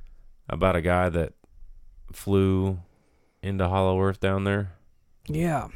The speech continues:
Speaker 2: let me see if I can find it.
Speaker 1: Yeah, 'cause that was a, that was a good one.
Speaker 2: So I thought about that a little bit, and I'm actually gonna save that story for the Hollow Earth story,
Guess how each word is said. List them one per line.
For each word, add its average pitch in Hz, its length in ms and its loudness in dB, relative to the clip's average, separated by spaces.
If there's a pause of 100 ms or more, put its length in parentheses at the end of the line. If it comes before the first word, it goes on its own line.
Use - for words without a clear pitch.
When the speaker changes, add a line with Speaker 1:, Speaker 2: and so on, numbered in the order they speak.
(120)
Speaker 2:
let 131 100 -6
me 151 60 -4
see 151 140 -6
if 156 80 -4
I 147 60 -2
can 123 100 -6
find 120 320 -6
it. - 160 -8
Speaker 1:
Yeah, 95 220 -2
'cause 85 180 0
that 117 100 6
was 110 140 2
a, 85 100 0
that 113 140 2
was 131 120 2
a 87 60 -2
good 87 200 4
one. 71 260 -4 (960)
Speaker 2:
So 131 500 6 (260)
I - 60 -2
thought 131 160 8
about 123 220 4
that 120 120 6
a 120 40 6
little 120 140 6
bit, 120 180 4
and - 100 -2
I'm 127 80 0
actually 123 280 0
gonna 123 140 4
save 123 460 2
that 123 220 6
story 127 320 6
for 127 140 0
the 127 80 6
Hollow 120 260 6
Earth 123 160 6
story, 120 480 2